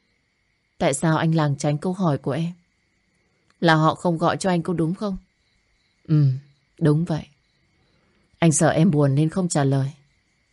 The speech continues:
Thú thực bây giờ anh không biết họ đang ở đâu. Thảo Nguyên bỗng nhìn xoáy vào đôi mắt của Khôi Vĩ, sau đó hít một hơi thật sâu.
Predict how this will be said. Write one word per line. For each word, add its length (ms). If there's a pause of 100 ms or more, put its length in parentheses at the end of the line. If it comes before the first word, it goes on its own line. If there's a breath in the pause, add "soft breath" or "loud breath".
(100)
Thú 160
thực 220
bây 160
giờ 320
anh 140
không 240
biết 220 (760)
họ 180
đang 240
ở 120
đâu. 240 (1700)
Thảo 160
Nguyên 280
bỗng 200
nhìn 180
xoáy 340
vào 180
đôi 200
mắt 220
của 140
Khôi 260
Vĩ, 300 (460)
sau 220
đó 180
hít 240
một 200
hơi 160
thật 220
sâu. 360